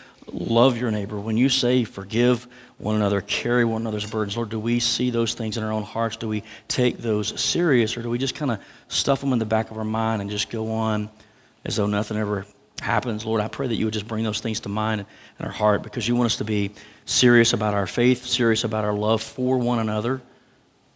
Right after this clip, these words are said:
And so, God, I pray that you would just grow us in our faith today, challenge us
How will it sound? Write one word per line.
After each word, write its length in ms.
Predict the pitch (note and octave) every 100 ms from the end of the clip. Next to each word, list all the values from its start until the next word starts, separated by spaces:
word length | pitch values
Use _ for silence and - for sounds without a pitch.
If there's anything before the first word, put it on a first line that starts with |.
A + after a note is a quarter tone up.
| _ _ _
And 80 | -
so, 80 | C3
God, 100 | A#2
I 40 |
pray 160 | A#2 E3+
that 60 | -
you 60 |
would 80 | A#2+
just 120 | A#2
grow 240 | G#2+ G#2+ A#2
us 140 | -
in 60 | A2
our 100 | G2+
faith 260 | - G2+
today, 360 | G#2+ G#2 G2+ G2+
challenge 420 | - A#2 C3 A2+
us 300 | G#2 -